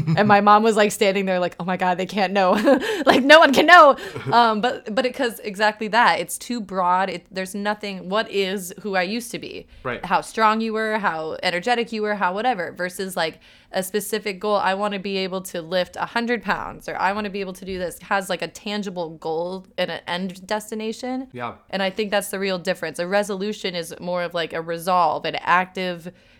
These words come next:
Speaker 1: behavior to do something every day or to be a certain way every day, versus a goal has an,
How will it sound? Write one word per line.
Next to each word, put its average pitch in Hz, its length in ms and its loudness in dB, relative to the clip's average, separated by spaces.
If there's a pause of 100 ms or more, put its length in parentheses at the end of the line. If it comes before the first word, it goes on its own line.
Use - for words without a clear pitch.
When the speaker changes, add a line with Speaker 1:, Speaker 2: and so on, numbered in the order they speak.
(200)
Speaker 1:
behavior 180 640 -2
to 165 600 -8
do 185 280 -8
something 180 640 -4
every 175 280 -6
day 165 280 -2
or 151 80 -4
to 165 140 -14
be 180 280 -6
a 170 60 0
certain 165 400 -6
way 160 220 -4
every 170 220 -4
day, 175 200 -4
versus 170 380 -10
a 170 40 -8
goal 180 360 -2
has 165 260 -2
an, 156 180 -12